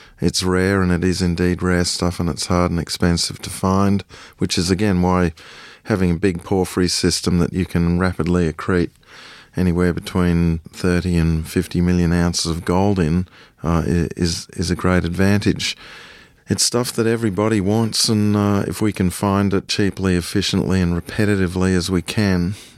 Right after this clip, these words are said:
uh, on one of these large systems, then that's gonna be good for the, uh, SolGold shareholders, and that's what I really care about. I'm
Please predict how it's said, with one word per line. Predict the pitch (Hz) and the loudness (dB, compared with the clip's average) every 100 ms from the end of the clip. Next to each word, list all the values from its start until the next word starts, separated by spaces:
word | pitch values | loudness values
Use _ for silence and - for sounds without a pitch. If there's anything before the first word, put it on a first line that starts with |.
| - | -6
uh, | 90 87 - | 0 0 0
on | 92 90 | 0 0
one | 90 | 2
of | 87 | 2
these | 87 87 | 0 0
large | 92 85 - | 0 0 0
systems, | - 90 - 87 87 - | -2 -2 -2 0 0 0
then | 92 | 0
that's | 92 - - | 0 -2 -2
gonna | 90 | -2
be | 87 87 | 0 0
good | 92 87 | -2 -2
for | - | -2
the, | 87 87 85 - | 0 2 0 -2
uh, | - 87 | -2 -2
SolGold | 82 92 90 90 87 82 | 0 0 0 0 0 0
shareholders, | - 90 90 92 90 95 | 0 0 0 0 -2 -2
and | 92 | -2
that's | 87 - | -2 -2
what | 90 | 0
I | 87 | 0
really | 87 92 90 | 2 0 0
care | 82 - 95 95 | -2 -2 0 2
about. | 92 85 82 | 2 0 0
I'm | 85 85 85 | 0 -2 -2